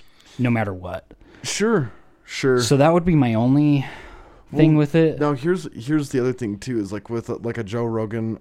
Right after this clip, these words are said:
Speaker 2: type, um, who has that big of an audience, I always assume that they're compromised,
Speaker 1: <laughs>
Speaker 2: whether or not he knows it. I, I think there's a good chance that he's a sleeper agent for
Speaker 1: I,
Speaker 2: the C I A.
Speaker 1: I think he's somewhat compromised because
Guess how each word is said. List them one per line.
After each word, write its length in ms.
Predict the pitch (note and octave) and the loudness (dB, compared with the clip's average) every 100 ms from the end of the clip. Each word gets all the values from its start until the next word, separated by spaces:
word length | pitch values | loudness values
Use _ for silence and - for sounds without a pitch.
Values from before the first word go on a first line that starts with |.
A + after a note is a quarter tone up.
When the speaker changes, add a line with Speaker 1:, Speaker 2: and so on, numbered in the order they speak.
| - | -12
Speaker 2:
type, 340 | - A#2 B2+ - - - _ | -8 -6 -4 -6 -10 -14 _
um, 340 | A2+ A2+ A2 G#2+ | -6 -4 -4 -8
who 240 | G2 A#2+ | -8 -6
has 220 | A2+ A2+ | -4 -4
that 120 | A2+ G2+ | -6 -6
big 160 | A#2 | -8
of 60 | G#2+ | -6
an 100 | G#2 | -8
audience, 640 | A1 F#2 A2 C3 - - _ _ _ _ _ | -8 -6 -6 -6 -10 -16 _ _ _ _ _
I 200 | A2 B2 | -4 -2
always 420 | - C3 C#3 B2+ A#2 | 0 2 4 2 0
assume 300 | G#2+ B2 G#2 | -4 -4 -4
that 80 | |
they're 100 | F#2+ | -6
compromised, 680 | F2+ G2+ D#2+ F2+ B1+ F#2 - | -6 -8 -8 -10 -10 -12 -14
Speaker 1:
<laughs> 360 | - - C#3+ C#3+ | -4 -2 0 4
Speaker 2:
whether 220 | D3+ F#3 | 6 6
or 40 | E3+ | 4
not 160 | D3+ | 0
he 160 | B2+ C3+ | 0 -2
knows 280 | B2 C3+ G2+ | 0 0 0
it. 140 | D#2+ - - | -10 -12 -2
I, 220 | C#3 C3+ - | 0 0 0
I 120 | D#3+ | 0
think 200 | E3 G3 | 2 2
there's 140 | F#3+ | 2
a 40 | D#3+ | 2
good 220 | B2 D3+ | 0 0
chance 260 | - D3 C3 | 0 -2 -2
that 120 | B2 | -4
he's 200 | B2 A2+ | -4 -6
a 60 | |
sleeper 580 | A2 - - B2 A2+ A#2 | -6 -6 -4 -4 -2 -2
agent 240 | G#2 F#2+ D#3 | -2 -2 0
for 60 | |
Speaker 1:
I, 80 | E3+ | 0
Speaker 2:
the 60 | - | 0
C 220 | - G#2+ | -4 -4
I 40 | |
A. 140 | F2 D2 | -4 0
Speaker 1:
I 120 | D#3+ | -2
think 380 | - - G3 A3+ | -2 2 4 4
he's 260 | - G#3 | 2 2
somewhat 680 | - - - B2+ D3+ F3 - | 2 -2 0 4 6 4 2
compromised 800 | - E3 D#3+ D#3+ D#3 D#3+ E3 - | 2 2 4 4 6 4 2 -2
because 580 | C#3+ C#3 C#3+ C#3+ C3 - | -4 0 2 4 2 -4